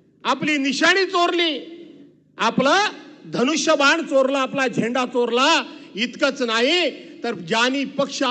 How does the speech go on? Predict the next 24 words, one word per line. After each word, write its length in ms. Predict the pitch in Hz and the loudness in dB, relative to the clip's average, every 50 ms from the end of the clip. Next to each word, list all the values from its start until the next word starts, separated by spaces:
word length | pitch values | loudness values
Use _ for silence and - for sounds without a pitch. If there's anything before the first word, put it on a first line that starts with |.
| 247 - | -2 -4
स्थापन 440 | - - 233 - 220 - 262 247 | -6 -6 -6 -6 -4 -4 -4 -6
केला 560 | 226 165 - 226 226 226 262 320 349 294 226 - - - - - | -6 -4 -6 -4 0 2 2 2 2 2 0 -4 -14 -20 -8 0
ते 80 | 262 233 | 0 0
हिंदू 300 | 175 165 190 214 233 262 | 0 0 -4 -4 -4 -2
हृदय 220 | 262 247 247 247 | -2 0 -2 -2
सम्राट 440 | - - 240 220 208 220 262 285 262 - | -4 -4 -8 -8 -6 -4 -2 -2 -4 -4
शिवसेना 460 | - 220 226 240 233 233 233 226 226 220 | -6 -6 -6 -6 -6 -6 -6 -6 -6 -6
प्रमुख 300 | - - 214 226 262 277 - 214 | -6 -6 -6 -6 -6 -8 -6 -8
मान्य 300 | 214 214 226 233 240 226 | -6 -6 -4 -4 -4 -4
बाळासाहेब 540 | 196 196 208 220 233 233 254 233 220 - | -4 -4 -4 -4 -4 -6 -6 -6 -6 -6
ठाकरेंचा 440 | 196 196 196 196 220 226 214 190 202 | -6 -8 -6 -6 -8 -8 -6 -6 -8
फोटो 400 | 180 - 190 185 190 190 233 208 | -6 -4 -4 -6 -4 -4 -6 -8
सुद्धा 340 | 190 - 190 170 170 202 220 | -6 -8 -8 -6 -4 -4 -6
चोरला. 420 | 196 - 208 185 180 175 180 160 - - - - - - - _ _ _ - _ _ _ _ _ - - - - _ _ _ _ _ _ _ _ _ _ _ _ - | -6 -6 -6 -6 -6 -6 -6 -8 -10 -14 -18 -20 -20 -20 -20 _ _ _ -20 _ _ _ _ _ -20 -20 -20 -20 _ _ _ _ _ _ _ _ _ _ _ _ 0
आणि 140 | 254 285 294 | 0 2 4
मग 160 | 311 370 381 | 6 4 4
सर्वांना 480 | - - 311 330 330 359 381 392 381 339 | 4 2 2 2 4 6 6 6 6 4
असं 160 | - 370 359 | 4 2 2
वाटत 220 | 339 302 311 311 - | 4 4 4 4 2
होतं 260 | 370 349 370 359 370 | 0 0 0 -2 0
की 100 | 320 294 | 0 2
आता 240 | 359 339 - 370 359 285 | 2 2 2 2 0 2
शिवसेना 500 | - 330 359 349 - - 359 359 370 339 | 2 2 2 2 2 2 2 4 4 4
संपली, 500 | - 339 349 349 339 359 370 349 311 | 4 2 0 0 2 0 0 0 0